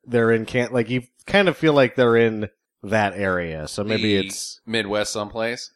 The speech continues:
Speaker 1: Yeah, someplace.
Speaker 2: Maybe, maybe
Speaker 1: The
Speaker 2: Chicago.
Speaker 1: South.
Speaker 2: Maybe Chicago. He, he
Speaker 1: Who
Speaker 2: went
Speaker 1: knows?
Speaker 2: from Memphis to Chicago. I don't
Speaker 1: Maybe.
Speaker 2: know. I'm just gonna make some guesses, or it's Cleveland, or it's a big town, and it's got some fancy, uh, fancy business to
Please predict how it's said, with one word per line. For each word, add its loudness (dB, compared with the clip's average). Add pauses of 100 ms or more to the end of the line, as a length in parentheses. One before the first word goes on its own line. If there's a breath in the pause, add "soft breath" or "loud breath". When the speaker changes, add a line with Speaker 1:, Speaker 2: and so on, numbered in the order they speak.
(120)
Speaker 1:
Yeah, 2
someplace. -2
Speaker 2:
Maybe, -2 (120)
maybe -2
Speaker 1:
The 2
Speaker 2:
Chicago. 2
Speaker 1:
South. -16
Speaker 2:
Maybe -4
Chicago. -4
He, -4
he -6
Speaker 1:
Who 0
Speaker 2:
went 2
Speaker 1:
knows? 0
Speaker 2:
from -2 (240)
Memphis -4
to -10
Chicago. -6 (340)
I 0
don't 4
Speaker 1:
Maybe. -2 (120)
Speaker 2:
know. -10
I'm -4
just -12
gonna -4
make -6
some -12
guesses, -8
or -8
it's -14
Cleveland, -6
or -8 (220 soft breath)
it's 0
a -2
big 0
town, 0
and -2
it's -4
got 0
some -8
fancy, -4
uh, -6 (140)
fancy -6
business -14
to -12